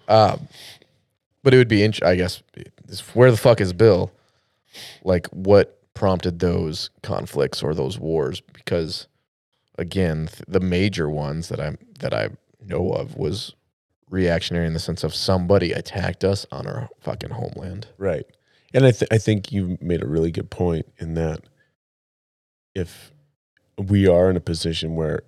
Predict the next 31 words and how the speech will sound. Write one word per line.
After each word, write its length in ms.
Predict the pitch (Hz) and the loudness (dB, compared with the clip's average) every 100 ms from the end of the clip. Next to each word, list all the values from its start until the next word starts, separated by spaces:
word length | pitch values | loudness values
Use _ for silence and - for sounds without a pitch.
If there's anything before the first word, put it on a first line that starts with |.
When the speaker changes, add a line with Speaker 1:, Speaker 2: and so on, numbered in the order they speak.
| - 87 | -18 -16
Speaker 2:
really 640 | 92 101 104 98 90 87 - _ _ _ _ | -2 0 2 2 0 -2 -8 _ _ _ _
the 80 | - | -10
only 320 | - 95 95 | 0 2 4
way 220 | 90 87 85 | 4 2 2
we're 200 | 82 85 | 0 -2
going 300 | 80 73 80 | -2 -4 -4
to 80 | |
engage 680 | 76 78 - 62 58 - - _ - | -6 -6 -8 -8 -10 -12 -14 _ -14
into 320 | 90 82 82 | -12 -8 -4
a 80 | 80 | -4
war, 500 | 76 80 82 80 73 | -4 -2 0 0 -2
a 80 | - | -6
major 300 | 82 82 85 | -8 -8 -10
conflict, 580 | - - - - - - _ _ _ - | -10 -14 -14 -16 -16 -20 _ _ _ -12
is 140 | 95 | -6
if 180 | 85 - | -6 -2
we 160 | 92 | -2
have 220 | 85 78 - | -2 -4 -6
a 60 | |
direct 580 | - 73 78 82 80 - | -8 -10 -4 -4 -4 -10
threat 340 | - 76 69 - | -8 -6 -6 -8
at 140 | 80 78 | -10 -8
the 80 | |
United 340 | 80 78 73 73 | -8 -8 -8 -10
States 460 | - - 53 - | -12 -12 -12 -14
and 160 | 95 85 | -12 -10
we're 100 | 78 | -8
reacting 540 | - 71 - - - | -10 -12 -12 -16 -16
to 80 | - | -16
that 240 | - - - | -16 -18 -16
threat. 280 | - - | -18 -18